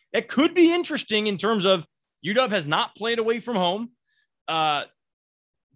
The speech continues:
can they handle the adversity of playing somewhere else?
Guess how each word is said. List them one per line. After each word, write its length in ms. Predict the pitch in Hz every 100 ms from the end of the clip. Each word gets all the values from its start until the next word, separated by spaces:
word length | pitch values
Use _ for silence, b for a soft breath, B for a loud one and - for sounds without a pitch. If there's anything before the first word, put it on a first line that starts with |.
| -
can 260 | - 202 214
they 180 | 208
handle 580 | 151 190 220 202 196 185
the 120 | 175
adversity 420 | 170 151 190 - 180
of 120 | -
playing 280 | 214 233 190
somewhere 400 | 175 151 143 131
else? 360 | 120 165 -